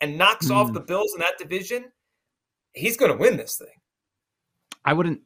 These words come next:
Speaker 2: I wouldn't make that statement.
Speaker 1: Okay.
Speaker 2: The Eagles, the Eagles might go thirteen and four.
Speaker 1: They might.
Speaker 2: And that would be just
Speaker 1: They
Speaker 2: barely getting over the win total <laughs> right now. I mean, that's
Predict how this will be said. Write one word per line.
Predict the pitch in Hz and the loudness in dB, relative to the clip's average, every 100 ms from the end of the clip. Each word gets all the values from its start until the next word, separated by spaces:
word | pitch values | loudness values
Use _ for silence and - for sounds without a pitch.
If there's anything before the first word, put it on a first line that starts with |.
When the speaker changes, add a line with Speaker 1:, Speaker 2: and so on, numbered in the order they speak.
| - | -2
Speaker 2:
I | 127 | 0
wouldn't | 139 139 | 2 2
make | 123 107 | 0 -2
that | 110 | -4
statement. | - 110 101 113 90 _ _ _ _ _ _ - | -2 -4 -4 -6 -10 _ _ _ _ _ _ -6
Speaker 1:
Okay. | 180 196 170 | -2 0 0
Speaker 2:
The | 147 - | 0 0
Eagles, | 170 190 147 151 - _ | 4 4 2 -2 -8 _
the | 151 170 180 | -4 0 2
Eagles | 180 180 | 4 4
might | 156 151 | 4 2
go | 151 143 | 2 0
thirteen | 143 143 151 135 | 0 0 0 0
and | 113 | -2
four. | - 131 139 - _ _ _ _ _ _ _ _ _ _ _ _ _ - | -4 -6 -6 -12 _ _ _ _ _ _ _ _ _ _ _ _ _ -6
Speaker 1:
They | 139 | -2
might. | 185 170 - _ _ _ _ _ _ _ _ _ _ _ - | 2 0 -2 _ _ _ _ _ _ _ _ _ _ _ 2
Speaker 2:
And | 135 | 4
that | 143 | 6
would | 180 143 | 6 4
be | 151 | 2
just | 143 - | 2 0
Speaker 1:
They | |
Speaker 2:
barely | 151 139 151 | 4 4 4
getting | 143 139 | 4 2
over | 131 117 | 0 0
the | 110 | 2
win | 135 | 2
total | 139 120 117 | 2 -2 -2
<laughs> | - | 0
right | 147 143 - - - - | 2 2 0 -10 -2 2
now. | - - - 302 - - | 2 2 10 10 10 6
I | |
mean, | 220 - | 6 8
that's | 302 - - - | 4 2 -4 -8